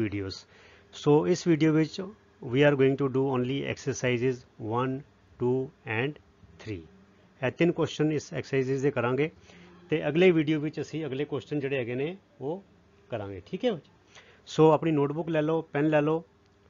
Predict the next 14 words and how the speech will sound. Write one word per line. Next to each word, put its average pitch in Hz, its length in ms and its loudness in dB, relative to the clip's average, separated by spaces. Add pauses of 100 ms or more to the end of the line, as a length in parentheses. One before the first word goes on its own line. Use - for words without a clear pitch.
(220)
ਤੇ 139 120 4
ਜਿਹੜੀਆਂ 135 340 4
ਗੱਲਾਂ 139 400 0 (320)
ਦੱਸੀਆਂ 120 280 -4
ਜਾਣਗੀਆਂ 131 400 0
ਤੁਹਾਨੂੰ, 120 320 -6 (680)
ਉਹਨੂੰ 135 180 -2
ਨਾਲ 117 200 0
ਦੇ 127 80 -2
ਨਾਲ 117 160 -2
ਤੁਸੀਂ 160 380 -6 (360)
ਨੋਟ 117 320 -2
ਕਰਦੇ 107 340 -6
ਜਾਣਾ 92 240 -8